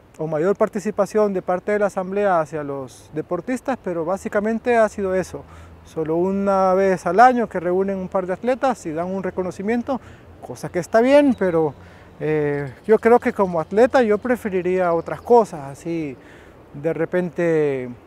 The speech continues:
lo que necesitas para entrenamiento, las condiciones básicas para entrenamiento. Eh, no es que te van a, no es que a los atletas los van a mantener el Estado, ¿verdad? Pero sí podía facilitarle una buena parte de su preparación,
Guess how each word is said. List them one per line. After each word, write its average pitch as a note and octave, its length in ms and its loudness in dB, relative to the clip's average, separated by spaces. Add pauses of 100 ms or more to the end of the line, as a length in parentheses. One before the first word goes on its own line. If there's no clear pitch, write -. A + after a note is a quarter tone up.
(240)
lo E3 160 -6
que F3 100 -4
necesitas D#3+ 400 -6
para E3 180 -4
entrenamiento, E3 720 -2
las D#3 120 -6
condiciones D3+ 460 -10
básicas E3 400 0
para C#3+ 160 -8
entrenamiento. F3+ 840 -2 (500)
Eh, C#3 480 -4 (800)
no D3 140 -10
es D3+ 80 -8
que A3 140 0
te G3 120 0
van F3 220 2
a, C3 200 -4 (2000)
no F#3 120 -4
es - 40 -10
que - 80 0
a A#3 40 6
los G#3+ 120 4
atletas G3 320 2
los F#3 80 2
van F3+ 160 0
a F3 40 -4
mantener E3 440 -4
el D#3+ 100 0
Estado, D#3+ 520 0
¿verdad? - 180 -20 (540)
Pero D#3 220 0
sí F#3 520 0
podía F3+ 280 4
facilitarle F#3 600 0
una F3 140 -4
buena E3+ 220 -2
parte F3 320 0
de F3+ 100 2
su E3 140 -8
preparación, G3 760 2